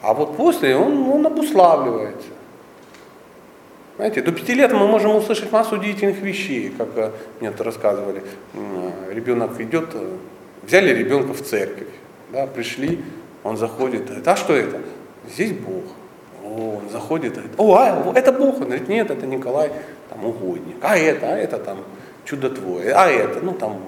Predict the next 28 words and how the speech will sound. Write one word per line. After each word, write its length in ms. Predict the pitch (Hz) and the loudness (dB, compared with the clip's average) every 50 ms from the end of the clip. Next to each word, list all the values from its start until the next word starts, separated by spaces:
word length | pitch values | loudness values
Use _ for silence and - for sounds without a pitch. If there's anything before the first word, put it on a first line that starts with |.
| - - | -14 -12
там 100 | - 107 | -12 -10
еще 200 | 113 - - 107 | -10 -8 -8 -8
кто-то». 240 | 95 90 - - - | -10 -10 -12 -14 -14
Он 140 | 78 - - | -14 -14 -16
говорит: 360 | - 87 98 98 90 - - - - - - - - - - - | -16 -14 -14 -16 -16 -18 -20 -20 -20 -20 -20 -20 -20 -20 -14 -10
«А 80 | 101 104 | -10 -10
Бог 180 | 101 107 107 107 104 - - | -8 -10 -12 -12 -14 -16 -16
где?» 180 | 107 95 90 95 95 95 - - - - - - - - - - - - - - - - - - - - | -14 -14 -14 -14 -16 -18 -20 -20 -20 -20 -20 -20 -20 -20 -20 -20 -20 -20 -20 -20 -20 -20 -20 -20 -20 -20
То 60 | - | -18
есть 100 | - - | -14 -10
ребенок 340 | 180 262 392 427 330 269 - - | 0 4 6 6 6 6 6 6
реально 300 | 302 370 302 269 196 175 | 6 6 6 6 4 4
задает 340 | 180 196 202 247 208 - | 2 2 2 4 4 2
эти 180 | - - - - | 2 0 -2 0
вопросы. 440 | 170 185 180 190 165 131 113 - 127 | 0 0 0 2 0 0 0 0 0
Взрослый 400 | - 233 359 440 427 415 - 220 | 4 6 8 8 8 6 6 6
человек 240 | - 339 - - - | 6 4 4 4 2
их 120 | - - | 0 2
не 80 | 170 202 | 2 2
задает. 580 | 202 190 202 190 220 214 196 170 131 - - - - - - - - - - - - - - - - - - - - - - - | 0 0 2 4 4 4 4 2 2 0 -2 -4 -6 -8 -10 -12 -14 -16 -16 -18 -18 -18 -20 -20 -20 -20 -20 -20 -20 -20 -16 -2
И 40 | |
папа 280 | - - 151 143 - 120 | 2 4 4 4 6 4
такой: 260 | - 120 - - 107 98 - | 2 2 2 -2 -4 -4 -4
«О, 100 | - 165 | -4 -4
блин, 380 | - - 120 113 107 98 90 - - - - - - - - | -6 -6 -10 -10 -10 -12 -12 -14 -16 -18 -20 -20 -16 -12 -10
нифига 420 | 127 117 120 123 - 117 131 156 | -8 -6 -6 -2 0 2 2 2
себе». 380 | - - 120 104 98 92 87 82 - - - - - - - - - - - - - - | 0 -4 -8 -10 -10 -12 -12 -14 -16 -18 -20 -20 -20 -20 -20 -20 -20 -20 -20 -20 -14 -4
Выдает. 580 | - 151 170 165 190 170 170 147 131 110 90 - | 0 2 6 6 6 8 6 6 4 4 4 2